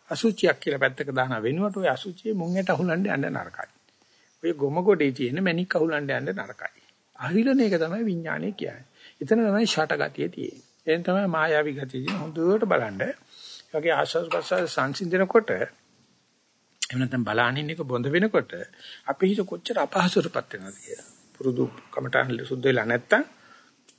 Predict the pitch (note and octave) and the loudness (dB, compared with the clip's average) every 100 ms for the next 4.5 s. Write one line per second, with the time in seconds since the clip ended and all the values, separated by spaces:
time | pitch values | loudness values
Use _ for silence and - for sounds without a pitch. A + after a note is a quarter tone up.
0 | _ C3 C3 C#3 C#3 - C3 A2+ A#2 B2+ | _ -8 -2 2 2 2 -2 0 0 0
1 | D#3 D3 C3+ B2+ C3 C3 B3+ G#4 - - | 0 2 4 4 2 -2 -4 -4 -10 -20
2 | - _ G3 A3 A3+ A3+ A#3+ B3 A#3 G#3 | -20 _ -2 2 0 -2 -4 -2 -2 -2
3 | F3 F#3 F3 D#3 D#3 D#3 C#3 D3 C#3 C3+ | -4 -4 0 2 2 0 -4 -4 -4 -4
4 | C#3 E3+ D3+ - C3+ | -2 -2 -2 0 -2